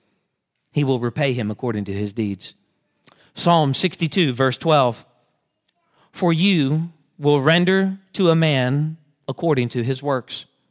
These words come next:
Romans chapter two, verse six. "He will render to each one according to his works." Revelation chapter twenty, verse twelve.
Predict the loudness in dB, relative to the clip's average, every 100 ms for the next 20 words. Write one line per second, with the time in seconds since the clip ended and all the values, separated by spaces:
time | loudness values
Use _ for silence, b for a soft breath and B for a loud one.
0 | _ _ _ _ _ _ _ 2 4 4
1 | 4 0 -4 0 0 0 -4 -2 0 0
2 | 0 0 0 -2 -2 -10 -12 _ _ _
3 | _ _ _ _ _ _ _ 0 2 4
4 | 2 4 4 4 2 0 0 -2 -2 2
5 | 2 2 0 -4 0 2 0 -2 -2 -2
6 | -2 -2 -2 -4 -12 -12 _ _ _ _
7 | _ _ b b b 4 6 4 4 2
8 | 0 0 0 2 2 0 -2 0 2 2
9 | -2 0 2 2 0 2 2 2 -2